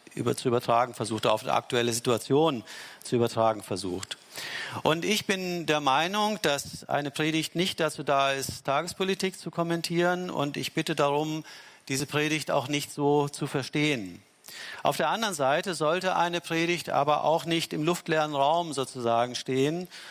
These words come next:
Und ich werde dabei an-, deshalb auch ein paar Aussagen machen, die dem einen oder anderen bekannt sein werden. Das sollte genug sein, um zu erkennen, dass die Verhaltensweisen, die die Bibel beschreibt, auch heute noch relevant sind.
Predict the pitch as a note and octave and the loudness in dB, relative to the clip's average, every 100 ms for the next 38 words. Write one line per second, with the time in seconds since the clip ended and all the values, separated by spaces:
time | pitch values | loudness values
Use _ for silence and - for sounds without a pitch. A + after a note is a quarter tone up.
0 | - - B2+ C#3 C3+ C#3+ C#3+ C3 C3 C3 | -18 -4 -2 0 0 0 2 2 4 2
1 | C3+ C#3+ C#3 - B2+ D3 C3 - - B2 | 2 -2 -8 -4 -2 0 -2 -2 -4 -2
2 | C#3+ C3+ B2+ C3 D#3 F3+ E3 D#3 D#3 D3+ | -2 0 2 2 0 2 2 2 0 0
3 | D3 C#3 C3+ C3+ C3 C3+ C#3+ A#2 B2 B2 | 0 -6 -2 0 -2 -2 0 0 0 0
4 | A#2+ - A#2+ B2 A#2+ A#2 - - A#2+ A#2+ | 0 0 -2 -4 -4 -8 -8 -2 -2 -2
5 | - G2 G2 F#2 F2 E2+ D#2 _ _ _ | -4 -4 -4 -2 -2 -4 -16 _ _ _
6 | _ _ _ - - _ - - - - | _ _ _ -20 -20 _ -18 -16 -16 -16
7 | - - - - F#3+ G#3+ G#3+ G3+ F3 F3 | -16 -16 -16 -2 -2 0 -2 0 0 0
8 | G#3 - F#3+ F#3+ F#3+ - _ - D#3+ E3 | 0 0 -2 -2 -8 -14 _ 0 2 2
9 | D#3+ D#3 - D#3+ D3 C#3+ D3+ G3 G3 D#3 | -4 -6 -2 0 0 -2 -2 -6 -2 -2
10 | - D#3 - C#3 D#3 A3+ A#3 F#3 - C#3+ | -2 -4 -2 0 2 0 -6 -10 0 2
11 | C#3+ C#3+ C#3 B2 C3+ C3+ C#3+ C3+ C3 C3+ | 2 0 -4 -6 -2 0 0 -2 -4 -2
12 | D#3+ E3+ D#3 C#3 - A2+ A2+ B2+ G#3 - | 0 0 0 -2 -4 0 2 4 2 -2
13 | - - - - - - - C#3+ C3+ C#3+ | -8 -10 -18 -18 -18 -6 -2 -2 0 0
14 | D#3+ D#3 D#3 D3+ - - C#3 C#3+ C3 A#2 | 0 0 2 0 -6 -6 -2 0 2 2
15 | A#2+ - G#2 F#2 E2 - | -2 -10 -10 -10 -12 -12